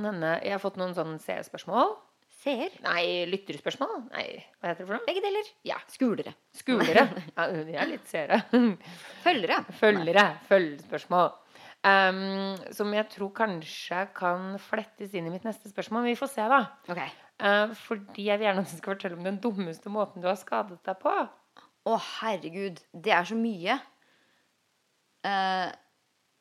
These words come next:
Speaker 2: jeg er latt-, jeg er latterlig klønete. Jeg hadde klatrekonkurranse med venninna mi en gang. Altså, velkommen til Aremark. Mm, om å klatre fortest opp i toppen av et tre.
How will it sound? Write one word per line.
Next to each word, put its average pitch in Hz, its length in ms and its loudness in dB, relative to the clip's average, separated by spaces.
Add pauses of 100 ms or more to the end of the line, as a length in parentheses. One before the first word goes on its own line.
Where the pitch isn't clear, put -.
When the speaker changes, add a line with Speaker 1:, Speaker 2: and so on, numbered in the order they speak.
(580)
Speaker 2:
jeg 196 100 6
er 208 160 4
latt-, - 240 -4
jeg 220 140 0
er - 420 -6
latterlig 185 400 -10
klønete. 180 280 -6
Jeg 220 100 2
hadde 226 340 -4
klatrekonkurranse 156 1120 -8
med 202 160 -6
venninna 196 300 -4
mi 151 160 -4
en 165 80 -2
gang. 233 220 0 (1300)
Altså, 208 200 -2 (600)
velkommen 175 340 -4
til 180 80 0
Aremark. 160 300 -2 (160)
Mm, 202 320 -8 (840)
om 208 160 -4
å 202 120 -2
klatre 196 420 0
fortest 180 480 -10
opp - 220 -8
i 170 160 -2
toppen 165 320 -8
av 160 140 -4
et 160 60 -6
tre. 202 180 2